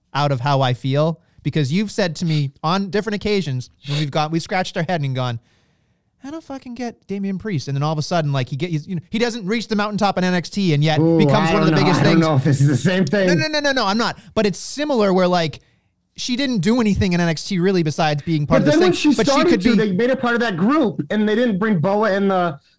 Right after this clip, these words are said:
Speaker 2: I don't remember. What, what is her
Speaker 1: You don't know.
Speaker 2: name?
Speaker 1: I don't know. Nobody knows.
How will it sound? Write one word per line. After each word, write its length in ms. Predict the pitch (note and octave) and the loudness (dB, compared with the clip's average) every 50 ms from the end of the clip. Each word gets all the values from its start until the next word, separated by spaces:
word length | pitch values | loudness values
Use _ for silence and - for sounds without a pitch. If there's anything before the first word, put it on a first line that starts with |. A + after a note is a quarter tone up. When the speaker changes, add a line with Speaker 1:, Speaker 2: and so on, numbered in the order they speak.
| _ - | _ -6
Speaker 2:
I 100 | D#3+ E3+ | -2 -2
don't 80 | E3 | 0
remember. 260 | C#3+ C#3 C#3 C3 C3 | 2 2 2 2 2
What, 160 | C#3 C#3+ - - | 0 -2 -2 -2
what 120 | E3 E3 | 0 0
is 120 | E3 D#3+ | 2 2
her 120 | E3+ D#3+ D3 | 2 2 4
Speaker 1:
You 160 | C#3 F#3 G3 | 2 4 2
don't 200 | F#3+ F3 D#3+ - | 2 2 4 4
know. 160 | C#3+ D3 D3+ | 6 6 6
Speaker 2:
name? 180 | D#3 D#3 D3 D3+ | 6 6 4 4
Speaker 1:
I 20 | |
don't 200 | D3+ D3+ D3+ D#3 | 4 4 4 2
know. 120 | D#3+ D#3 E3+ | 2 4 4
Nobody 320 | F#3 G3+ F#3+ D#3 D3 C3+ | 4 2 2 0 -2 -2
knows. 480 | C3+ C3+ B2+ B2+ C3 B2+ A#2+ - - | -2 -2 -2 -2 -4 -4 -6 -8 -12